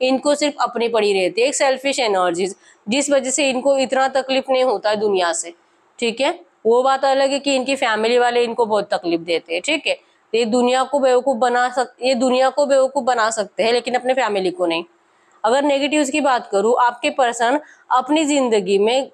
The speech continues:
जैसे कि आपको भुलाने के लिए आपकी बार-बार इस पर्सन को याद आती है, और जो कि जब याद आती है, तो ये पर्सन अपने आप को कंट्रोल नहीं कर सकते। ठीक है, तो माइंड डिस्ट्रैक्ट करने के लिए, बुरी बातें, बुरे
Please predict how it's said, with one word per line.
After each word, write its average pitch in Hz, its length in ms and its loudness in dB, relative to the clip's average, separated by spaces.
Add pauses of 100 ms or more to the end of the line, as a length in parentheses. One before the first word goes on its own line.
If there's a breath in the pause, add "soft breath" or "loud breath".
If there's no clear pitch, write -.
जैसे 254 280 0
कि 294 140 -2
आपको 254 420 2
भुलाने 262 440 2
के 254 180 -2
लिए 247 260 0 (300 soft breath)
आपकी 233 280 -2
बार-बार 240 420 2
इस 262 120 -2
पर्सन 254 300 2
को 254 120 4
याद 220 340 2
आती 208 280 -2
है, 233 80 2
और 233 80 0
जो 226 140 2
कि 240 180 -2
जब 247 180 0
याद 240 320 0
आती 262 240 0
है, 277 60 0
तो 269 100 -4
ये 277 80 2
पर्सन 247 260 0
अपने 240 200 -2
आप 233 120 -2
को 247 100 0
कंट्रोल 220 380 2
नहीं 190 160 0
कर 185 140 0
सकते। 180 360 -6
ठीक 233 220 -4
है, 330 180 -2 (300 loud breath)
तो 269 100 4
माइंड 269 380 2
डिस्ट्रैक्ट 285 420 -2
करने 202 300 0
के 196 200 -2
लिए, 208 300 0 (340 loud breath)
बुरी 285 300 2
बातें, 254 500 0
बुरे 254 240 2